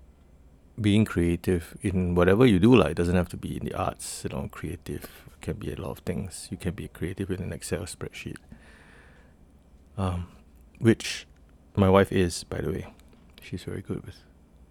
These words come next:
Excel spreadsheets. It is, uh, important, lah, you know, you, you, you gotta keep your mind engaged.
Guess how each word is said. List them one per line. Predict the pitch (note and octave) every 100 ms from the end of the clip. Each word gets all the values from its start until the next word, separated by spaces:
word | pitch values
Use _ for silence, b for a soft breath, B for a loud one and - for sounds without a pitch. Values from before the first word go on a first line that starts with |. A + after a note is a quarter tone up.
| _ _ _ -
Excel | F2+ - F#2+
spreadsheets. | G2+ - - - - - - - - _ _ _ _ _ - b b b b b _ _ _ -
It | G#2
is, | G#2 G2+ F2+ - G#2
uh, | G2 G2 F#2 F#2 F2+ F2+ F2 E2+ B - -
important, | G#2+ A#2 - F3 G2+
lah, |
you | E2 F2+
know, | G2
you, | F#2+ D#2+
you, | F#2 F2 F#2+ F#2+ F#2 F#2 b b b _ -
you | G#2
gotta | A2+ G#2
keep | - - - - _ _ _
your | F2+ F2
mind | F2 F#2 F#2 F#2+ F#2 F2+ - b b b b b b b b b -
engaged. | F2+ E2+ F#2 - - -